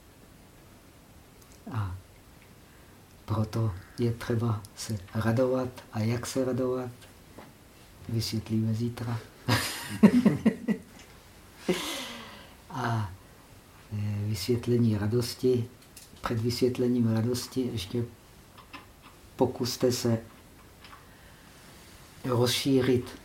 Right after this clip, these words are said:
hm? Přání být prost utrpení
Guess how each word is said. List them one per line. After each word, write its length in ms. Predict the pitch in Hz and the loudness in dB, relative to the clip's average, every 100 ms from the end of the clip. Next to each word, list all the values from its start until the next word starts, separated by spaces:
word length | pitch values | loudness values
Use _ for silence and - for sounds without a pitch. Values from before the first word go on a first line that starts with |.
| 143 | 0
hm? 180 | 175 - - - - - - - - - - - - - - - - - - - - - - - | 0 0 -14 -20 -20 -20 -20 -20 -20 -20 -20 -20 -20 -20 -20 -20 -20 -20 -20 -20 -20 -20 -10 0
Přání 580 | 113 113 120 127 120 127 - - - - - - - - - - - - - - - - - - - - - - - - - - - - | 4 6 6 6 4 2 -8 -18 -18 -20 -20 -20 -20 -20 -20 -20 -20 -20 -20 -20 -20 -20 -20 -20 -20 -20 -20 -20 -20 -20 -20 -20 -20 -8
být 320 | 117 120 - - - - | 0 0 -2 -14 -16 2
prost 500 | 117 123 113 - - | 6 6 4 0 -4
utrpení 760 | - 120 127 131 123 120 120 | -2 2 2 4 4 4 2